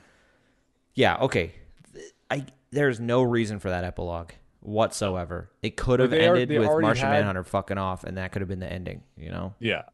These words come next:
Speaker 2: Like, I'm, I'm a little confused as to why they teased two different movies, or, like, three different movies at the end of this movie.
Speaker 1: Yeah.
Speaker 2: Like, like, so they had the ending where De-, uh,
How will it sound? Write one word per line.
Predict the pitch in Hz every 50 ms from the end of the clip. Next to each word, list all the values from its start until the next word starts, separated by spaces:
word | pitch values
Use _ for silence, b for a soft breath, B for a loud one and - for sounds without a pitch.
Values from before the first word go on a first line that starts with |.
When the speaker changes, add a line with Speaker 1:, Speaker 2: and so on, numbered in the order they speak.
| _
Speaker 2:
Like, | - 131 131 127
I'm, | 147 151 151 -
I'm | 147 160 180
a | 190
little | 196 180 175 156
confused | - 156 127 117 120 120 120 120 117 110 - 120
as | 113 -
to | - 110
why | 98 98 101 104 104 104
they | 95 110 107 110
teased | - - - 110 104 104 98 101 98 - _ _ _
two | - - - 117 107 104
different | 98 107 98 - 104 95 98
movies, | 92 90 85 87 82 80 82 82 - - - _ _ _ _ _ -
or, | 131
like, | 127 120 117 -
three | - 117 127 123
different | 113 107 - 101 98
movies | 98 92 87 90 87 98
at | 92 90
the | - 95
end | 92 90
of | 82
this | 85 90 - -
movie. | 90 82 76 80 78 -
Speaker 1:
Yeah. | - 98 95 82 76 B B B B -
Speaker 2:
Like, | - 117 113 98 -
like, | 135 131 120 - -
so | - - 151
they | 135 131 120
had | 131 147 147 131
the | 139 139 135 131 127 - -
ending | 127 123 127 123 131 131 131 123
where | 123 120 117
De-, | 107 98 - 110 - -
uh, | 107 95 92 92